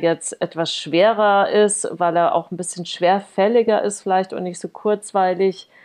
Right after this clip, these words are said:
ähm, ist in keinem Fall irgendwie anstrengend oder unzugänglich. Und anstrengend dann vielleicht höchstens nur eben, weil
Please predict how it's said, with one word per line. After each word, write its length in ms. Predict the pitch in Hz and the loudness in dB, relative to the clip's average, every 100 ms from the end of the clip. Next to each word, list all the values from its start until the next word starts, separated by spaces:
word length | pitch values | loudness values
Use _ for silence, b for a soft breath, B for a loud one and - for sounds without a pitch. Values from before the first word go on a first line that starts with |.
| B B B B - | B B B B -10
ähm, 520 | - 180 175 175 175 - _ | -2 0 0 -2 -6 -10 _
ist 300 | - 175 - | -6 -6 -8
in 240 | - 185 | -6 -6
keinem 540 | 170 - 185 190 208 185 | -6 -2 0 2 0 -4
Fall 600 | - 190 175 175 180 180 | -4 0 2 4 4 2
irgendwie 580 | 180 180 170 - 170 165 | -2 -6 -10 -6 -2 0
anstrengend 800 | 175 214 214 - 190 180 180 175 | 0 -2 -4 -6 -4 -4 -4 -4
oder 280 | 170 175 | -2 0
unzugänglich. 840 | 156 214 214 156 156 147 143 139 - | 0 -2 -4 -4 -2 -2 -4 -8 -10
Und 380 | - 180 170 - b b b - | -8 -6 -6 -12 b b b -8
anstrengend 480 | 202 226 - 196 | -6 -6 -6 -4
dann 200 | 190 185 175 | -2 -4 -4
vielleicht 320 | 190 175 - | -2 -2 -4
höchstens 400 | 202 202 190 - | -10 -8 -8 -6
nur 140 | 185 | -4
eben, 280 | - 175 170 | -4 -4 -2
weil 480 | 170 160 165 165 | 0 2 0 -2